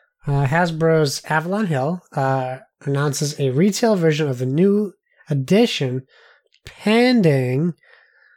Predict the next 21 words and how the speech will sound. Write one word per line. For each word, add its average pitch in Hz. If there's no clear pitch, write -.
a 147
successful 160
crowdfunding 160
campaign. 127
Now, 156
what 151
I 190
thought 214
was 190
funny 165
before 139
we 156
even 135
get 123
into 147
this 131
was 127
how 139
many 196
people 175
were 135